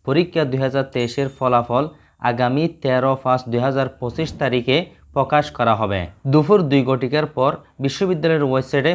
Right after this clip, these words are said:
ফলাফল পাওয়া যাবে। তো প্রিয় শিক্ষার্থীরা, আপনারা জানতে পারলেন আপনাদের দুই হাজার তেইশ সালের ফাজিল প্রথম, দ্বিতীয় ও তৃতীয় বর্ষ পরীক্ষার রেজাল্ট আগামী তেরোই মে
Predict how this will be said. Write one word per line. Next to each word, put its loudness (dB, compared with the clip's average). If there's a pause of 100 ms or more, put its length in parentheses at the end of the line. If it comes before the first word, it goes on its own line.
ফলাফল 0 (140)
পাওয়া 2
যাবে। -2 (200)
তো 0 (120)
প্রিয় 2
শিক্ষার্থীরা, -2
আপনারা -2 (100)
জানতে -2
পারলেন 0 (340)
আপনাদের -2 (100)
দুই 0
হাজার -2
তেইশ -4
সালের 0 (300)
ফাজিল 2 (100)
প্রথম, -2 (220)
দ্বিতীয় -2 (100)
ও -2 (100)
তৃতীয় -4
বর্ষ -2 (180)
পরীক্ষার -4
রেজাল্ট 2 (420)
আগামী 2 (380)
তেরোই 2
মে 0